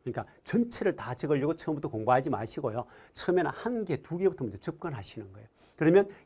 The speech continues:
이상, 이상, 이인 하는 건 뭐냐 하면 이상 발생 시에 어떻게 조치해야 되는가 하는 게 들어가 줘야 되겠죠. 그 다음 이상 발생 시에 이 로봇을 정지했다면 다시 재가동할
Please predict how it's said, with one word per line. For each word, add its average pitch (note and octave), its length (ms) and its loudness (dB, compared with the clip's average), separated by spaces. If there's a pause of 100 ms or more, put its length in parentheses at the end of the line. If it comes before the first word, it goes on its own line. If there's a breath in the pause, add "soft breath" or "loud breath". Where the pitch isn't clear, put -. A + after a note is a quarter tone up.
이상, G3+ 480 4
이상, F3 420 2
이인 E3 340 2
하는 D3 220 0
건 C3+ 120 2
뭐냐 F#2+ 240 -4
하면 B2+ 320 -2 (380 soft breath)
이상 G#3 520 2
발생 E3+ 480 4
시에 F3 220 2
어떻게 D#3 360 -2
조치해야 - 440 -4
되는가 D3 240 2
하는 B2 240 -2
게 D3+ 80 -2
들어가 A2 300 -12
줘야 G2+ 200 -10
되겠죠. - 380 -20 (340 soft breath)
그 - 80 -4
다음 E3 260 8 (300 loud breath)
이상 G#3 440 2
발생 F#3 380 6
시에 G3+ 260 2
이 F#3+ 200 2
로봇을 E3 460 4
정지했다면 F3+ 920 0 (380 soft breath)
다시 A#3+ 560 0
재가동할 G3 1040 -4